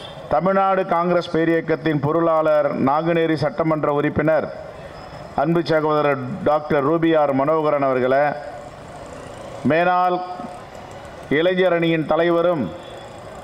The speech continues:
அகில இந்திய காங்கிரஸ் கமிட்டியின் செயலாளருமான அண்ணன் சி டி மெய்யப்பன் அவர்களே, திரு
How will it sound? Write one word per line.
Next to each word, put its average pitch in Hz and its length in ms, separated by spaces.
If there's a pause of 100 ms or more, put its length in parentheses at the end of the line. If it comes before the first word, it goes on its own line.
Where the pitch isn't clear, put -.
(160)
அகில 185 260
இந்திய 185 180 (120)
காங்கிரஸ் 165 360
கமிட்டியின் 156 420
செயலாளருமான 151 580 (420)
அண்ணன் 135 280
சி 160 140
டி 156 160
மெய்யப்பன் 147 440
அவர்களே, 117 360 (1160)
திரு 147 160